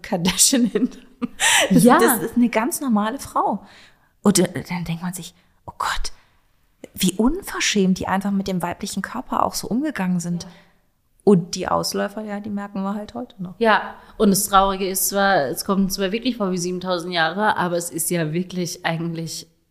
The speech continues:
Speaker 2: nicht lange her. Das ist doch super gruselig, oder?
Speaker 1: Ja, es ist wirklich
Speaker 2: Dass
Speaker 1: gruselig.
Speaker 2: das, ähm, ja, und es ist auch immer, also wenn man hinguckt, dann findet man das noch oft genug auch in heutigen Formaten.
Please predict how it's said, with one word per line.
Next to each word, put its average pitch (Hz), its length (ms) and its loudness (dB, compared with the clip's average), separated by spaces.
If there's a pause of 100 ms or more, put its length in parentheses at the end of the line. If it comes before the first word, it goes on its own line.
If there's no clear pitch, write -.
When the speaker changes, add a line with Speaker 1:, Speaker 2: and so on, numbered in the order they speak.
(140)
Speaker 2:
nicht 165 300 -2
lange 139 260 0
her. 151 380 -4
Das - 140 -10
ist 160 180 -6
doch 160 120 -6 (160)
super 185 400 0
gruselig, 156 560 -6
oder? 170 120 -2
Speaker 1:
Ja, 170 140 2
es 156 120 -6
ist - 120 -8
wirklich 165 200 0
Speaker 2:
Dass 170 120 0
Speaker 1:
gruselig. 170 340 -2
Speaker 2:
das, - 80 -8
ähm, 170 320 -2 (1200)
ja, 160 340 2 (100)
und 208 180 6
es 202 120 0
ist 202 140 -2
auch 202 140 2
immer, 220 440 2
also 190 240 -2 (340)
wenn 190 460 -4
man 196 500 -2
hinguckt, 226 720 -2
dann 202 160 0
findet 190 320 -2
man 180 160 -4
das 175 160 -6
noch 170 280 -10 (240)
oft - 240 -2
genug 190 300 0
auch 156 220 2
in 175 100 -6
heutigen 170 400 -6
Formaten. 170 600 -8